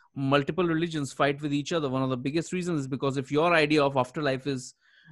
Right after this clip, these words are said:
Speaker 2: uh, wrong,
Speaker 1: Yeah,
Speaker 2: my idea
Speaker 1: wrong.
Speaker 2: is wrong as compared to yours, that means I'm not getting an afterlife. If the Islamic idea versus Christian idea,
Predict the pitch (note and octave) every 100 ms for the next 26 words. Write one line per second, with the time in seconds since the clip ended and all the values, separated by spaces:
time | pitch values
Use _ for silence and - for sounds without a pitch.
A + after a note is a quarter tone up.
0 | - B2+ A#2+ A#2 C3+ E3 C3+ A2 - _
1 | _ _ _ _ _ - - G2+ G2+ F2+
2 | A2+ D3+ D#3+ D#3 E3 E3 - C#3 C#3+ C#3
3 | A#2+ - C#3 D3 C3+ C#3+ C#3 D3+ C3 D#3+
4 | C#3+ D3 C#3+ D#3 D#3+ C#3 E3 D#3 F#3 D#3
5 | F#3+ F#3 D3 - A#2+ G2+ - _ _ _
6 | _ _ _ _ _ - B2+ - C3 C3
7 | B2+ C3+ E3 F3 D#3+ E3+ D#3 D3+ D#3+ -
8 | C#3 - D#3 D#3 D#3+ B2+ D#3